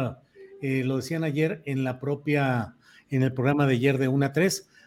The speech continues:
muchas veces eran deseos, eran deseos más que diagnósticos o más que información periodística, eran deseos de que el presidente de México se muriera, y,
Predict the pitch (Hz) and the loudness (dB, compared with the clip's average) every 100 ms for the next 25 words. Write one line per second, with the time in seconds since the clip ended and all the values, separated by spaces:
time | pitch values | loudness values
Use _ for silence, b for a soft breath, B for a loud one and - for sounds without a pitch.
0 | b 139 175 165 170 175 - 165 170 147 | b -2 0 0 -2 -4 -4 -2 0 0
1 | 123 - 175 202 151 - - 185 170 127 | 0 0 0 2 0 -2 -2 0 0 -2
2 | - 185 196 165 123 156 160 160 135 127 | -2 0 2 0 0 -2 -2 -4 -4 -4
3 | 156 165 175 160 180 - b b b 156 | -4 -4 -6 -4 -4 -4 b b b 0
4 | 147 165 165 165 127 139 127 123 - 156 | 2 2 2 0 0 -2 -2 -2 0 2
5 | 156 151 b - 143 127 120 113 - - | 2 -2 b -2 0 0 -2 -6 -10 -4
6 | 143 151 123 - 165 180 - b b - | -2 -2 -4 0 0 0 -6 b b -10
7 | 120 - 107 107 90 113 120 151 147 151 | -8 -6 -6 -8 -8 -8 -6 -4 -4 -6
8 | - 185 233 _ - - - 196 - 160 | -8 -8 -8 _ -20 -18 -18 -18 -10 -6
9 | 202 185 131 - b b - | -4 -4 -6 -10 b b -14